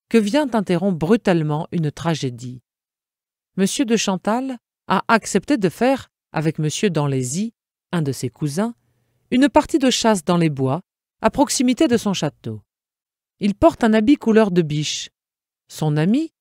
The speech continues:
le voyant au travers de quelques broussailles, le prend pour une bête sauvage, tire dessus et lui casse la cuisse. « Je suis mort ! » crie monsieur de Chantal en tombant. « Mon ami, mon cousin,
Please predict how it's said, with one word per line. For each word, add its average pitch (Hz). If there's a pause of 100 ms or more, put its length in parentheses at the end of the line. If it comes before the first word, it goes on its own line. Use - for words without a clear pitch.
(260)
le 139
voyant 147
au 156
travers 165
de 135
quelques 147
broussailles, 240 (480)
le 233
prend 302
pour 202
une 180
bête 156
sauvage, 127 (640)
tire 339
dessus 208 (200)
et 190
lui 190
casse -
la 135
cuisse. « - (540)
Je 233
suis 330
mort ! » 330
crie 226
monsieur 196
de 165
Chantal 143
en 127
tombant. « 123 (840)
Mon 269
ami, 247
mon 240
cousin, 220